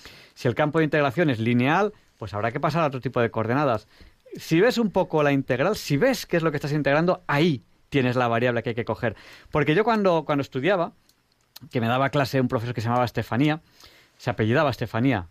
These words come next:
era, era, era un varón, pero se, se apellidaba Estefanía, eh, al principio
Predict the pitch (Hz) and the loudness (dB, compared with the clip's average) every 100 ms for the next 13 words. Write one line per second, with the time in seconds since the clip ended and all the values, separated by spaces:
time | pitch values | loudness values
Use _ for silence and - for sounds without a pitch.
0 | - 117 110 107 104 - 131 110 113 123 | -10 -4 -2 -2 -4 -8 -6 -4 -2 0
1 | 120 117 110 151 196 - 107 110 - 104 | 2 2 0 -2 -6 -12 -10 -10 -10 -4
2 | 107 117 107 113 120 147 160 - - - | 0 0 -2 -6 -4 -4 -6 -20 -20 -20
3 | _ _ _ _ 151 139 135 131 - - | _ _ _ _ 2 4 2 0 -4 -20
4 | - _ _ _ _ _ _ - 139 113 | -20 _ _ _ _ _ _ -2 -2 0
5 | 123 - 226 139 156 | 0 2 0 0 -2